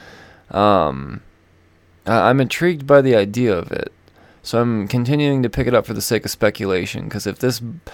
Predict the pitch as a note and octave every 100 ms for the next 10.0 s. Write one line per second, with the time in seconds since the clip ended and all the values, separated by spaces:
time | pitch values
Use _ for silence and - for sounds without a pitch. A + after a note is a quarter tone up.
0 | - - - - B2 A#2 B2+ A#2 A2 G2+
1 | G2+ B2 A#2 G2 F2+ F#2 - A2 F#2+ F2
2 | A#2 G#2 G#2 F2+ E2+ E2 E2 D#2 C#2+ G#1+
3 | - - - - _ _ _ - A#2+ C3
4 | A#2 F#2+ A2 G#2 D#2+ - - G2 F#2+ -
5 | _ _ _ _ _ _ _ _ _ -
6 | - F2+ G2+ G#2 C3 - - - C3 -
7 | C#3+ - D#3+ D#3+ E3 - D#3 D#3 D#3 D#3
8 | D#3 D#3 D#3 D#3 D#3 C#3+ - D#3 D3 A#2+
9 | G#2+ G2 F2 A2+ G#2 - F2+ C#2+ - -